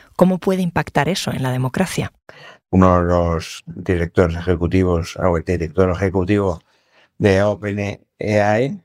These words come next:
Speaker 2: que es el, el, el que ha lanzado chat G T P, Sam Altman, que, que hace muchas declaraciones, en, en una audiencia en el Parlamento, bueno, en el Congreso americano,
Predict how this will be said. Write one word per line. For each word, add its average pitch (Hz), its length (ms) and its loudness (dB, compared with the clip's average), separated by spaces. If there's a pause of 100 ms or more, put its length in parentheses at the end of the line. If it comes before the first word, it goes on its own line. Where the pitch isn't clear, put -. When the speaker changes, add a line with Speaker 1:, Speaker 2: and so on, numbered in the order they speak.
Speaker 2:
que 90 220 0
es - 200 -10
el, 87 200 -6 (120)
el, 82 240 -6
el 80 360 -2
que 90 100 2
ha 95 80 4
lanzado 92 400 0
chat 90 240 -4
G 98 220 -4
T 107 100 0
P, 143 260 0 (540)
Sam 95 580 0 (240)
Altman, 131 640 0 (260)
que, 80 380 -12
que 90 80 0
hace 87 200 -4
muchas 90 320 0
declaraciones, 90 760 0
en, 101 500 -2 (300)
en 107 180 2
una 127 160 4
audiencia 123 460 -2
en 104 100 -6
el 98 160 -8
Parlamento, 101 1000 -2
bueno, 98 280 0
en 92 60 -2
el 90 40 -12
Congreso 95 460 -6
americano, 117 640 0